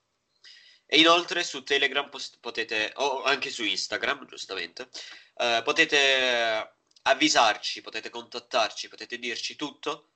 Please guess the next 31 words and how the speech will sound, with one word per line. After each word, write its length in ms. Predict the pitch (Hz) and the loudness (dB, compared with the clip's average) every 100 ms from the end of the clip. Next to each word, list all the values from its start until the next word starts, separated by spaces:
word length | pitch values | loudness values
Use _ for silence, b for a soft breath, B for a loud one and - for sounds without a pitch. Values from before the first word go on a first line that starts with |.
| _ _ | _ _
eh, 560 | - 90 87 85 67 - _ _ | -14 -12 -12 -12 -16 -20 _ _
e 140 | - 139 | -2 0
noi 240 | 147 156 | 4 4
vi 140 | 151 127 | 4 2
risponderemo 1120 | 117 - 120 113 113 110 110 104 98 98 _ _ | 2 -2 -6 -2 -2 -2 -4 -2 -4 -6 _ _
bene 220 | 117 123 | -4 0
o 60 | 135 | 2
male 220 | 135 127 | 2 2
subito. 480 | 120 - 113 110 135 _ b b b b b b | 2 -4 -10 -10 -12 _ b b b b b b
Su 220 | - 156 | -8 -6
Telegram 540 | 156 180 175 160 170 156 | 2 4 4 4 2 0
siamo 520 | 104 131 120 120 123 | -4 0 0 -2 -2
Nerd 280 | 139 147 143 | 0 0 0
Time, 460 | 131 101 107 123 156 _ _ _ | -2 0 0 -6 -16 _ _ _
chiocciola 380 | - 110 110 107 | -10 -8 -8 -6
Nerd 260 | 104 98 | -6 -10
Time. 300 | - 92 104 _ _ _ - - | -10 -10 -10 _ _ _ -20 -14
Su 400 | - 147 135 131 | -10 -4 -2 0
Instagram 560 | 123 120 127 127 131 | -2 -4 -2 0 -2
siamo 460 | - - 110 110 110 | -2 -2 -2 -2 -6
chiocciola 560 | - 139 - 135 135 110 | -4 -4 0 2 2 2
Nerd 260 | 113 117 - | -6 -6 -6
Time 420 | - 113 113 117 | 2 4 4 -2
Podcast, 640 | 113 - 62 - 90 - _ b b | -14 -16 -16 -12 -10 -10 _ b b
dato 220 | - 92 | -12 -12
che 180 | 90 90 | -12 -10
Nerd 240 | 98 101 - | -6 -8 -4
Time 480 | 104 95 98 95 - | -2 0 -2 -8 -8
era 200 | 87 92 | -8 -8
già 120 | 87 | -10
occupato. 460 | 85 - - - | -12 -16 -16 -16